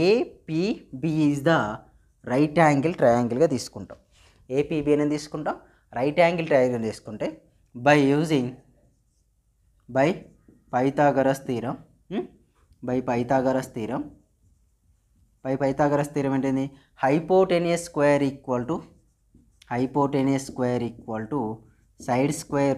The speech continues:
plus side square. Hypotenuse అంటే ఇది hypotenuse అవుతుందండి,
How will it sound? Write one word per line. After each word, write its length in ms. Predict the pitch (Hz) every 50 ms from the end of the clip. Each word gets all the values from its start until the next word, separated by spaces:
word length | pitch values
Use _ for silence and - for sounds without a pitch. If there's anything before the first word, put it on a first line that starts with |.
| -
plus 220 | 143 220 262 311 - - -
side 220 | 160 123 113 113 - -
square. 260 | - - 95 - - _ _ _ _ _ _ _ _ _ _ - -
Hypotenuse 580 | 127 135 131 147 139 139 143 135 139 135 135 135
అంటే 120 | 139 196 160 123
ఇది 100 | 110 117 127
hypotenuse 600 | 117 117 120 - 131 120 135 131 131 135 135 139 123
అవుతుందండి, 460 | 123 123 135 131 131 135 139 160 196